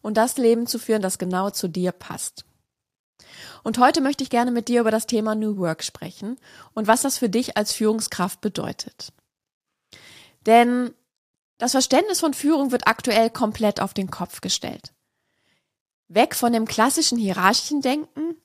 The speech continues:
wo hauptsächlich Umsätze und Zahlen zählen, hin zu einer menschenorientierten, werteorientierten Führung, wo der Mitarbeiter als Mensch wieder mehr in den Mittelpunkt rückt.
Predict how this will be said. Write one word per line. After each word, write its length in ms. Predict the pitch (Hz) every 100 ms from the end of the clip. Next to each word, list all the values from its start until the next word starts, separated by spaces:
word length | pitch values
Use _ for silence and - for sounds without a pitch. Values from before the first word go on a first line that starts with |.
| _ _ _ _
wo 480 | 208 208 208 214 -
hauptsächlich 680 | - 214 226 208 220 202 190
Umsätze 680 | 214 254 240 226 - 233 220
und 180 | 185
Zahlen 440 | - 190 170 196 247
zählen, 420 | - 254 262 311 - _ _ _ _ _ _ _
hin 300 | - 285 370
zu 200 | - 262
einer 280 | 226 240 233
menschenorientierten, 1200 | 208 240 - 202 147 170 185 - 175 - 175 180
werteorientierten 920 | 196 233 220 208 202 202 - 170 175
Führung, 520 | - 196 180 202 240 - - - -
wo 240 | 220 247
der 140 | 240
Mitarbeiter 480 | 240 294 247 247 247
als 200 | 233 -
Mensch 380 | 220 233 208 -
wieder 160 | 185 180
mehr 160 | 185
in 60 | 208
den 100 | 196
Mittelpunkt 640 | 185 - - - - -
rückt. 220 | - -